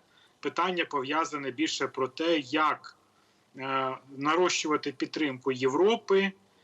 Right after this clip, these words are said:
як вибудовувати відносини із Сполученими Штатами в нинішніх, е, умовах, коли Сполучені Штати будуть перезавантажувати відносини з Росією, і багато інших питань. Е, тому так або інакше,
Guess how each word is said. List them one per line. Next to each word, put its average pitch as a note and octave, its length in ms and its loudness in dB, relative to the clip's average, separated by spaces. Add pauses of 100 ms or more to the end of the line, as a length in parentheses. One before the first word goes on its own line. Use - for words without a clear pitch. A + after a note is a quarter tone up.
(260)
як F3+ 300 0
вибудовувати D3 760 0
відносини C3+ 600 -4
із B2 100 -2
Сполученими C3 680 -2
Штатами F#3+ 600 2
в D3+ 60 -6
нинішніх, D#3+ 560 -6
е, - 20 -4
умовах, D3+ 680 -2
коли C#3+ 200 2
Сполучені C#3 440 -2
Штати C#3 380 0
будуть B2+ 280 2
перезавантажувати B2 880 0
відносини A#2+ 440 -6
з A#2 80 -6
Росією, A#2 540 2 (760)
і F#3+ 100 4
багато F#3 360 2
інших D#3+ 360 -6
питань. C#3 400 -6 (1000)
Е, C3+ 180 -6
тому C4+ 540 2
так A#3 240 0
або E3+ 220 0
інакше, A3 640 -2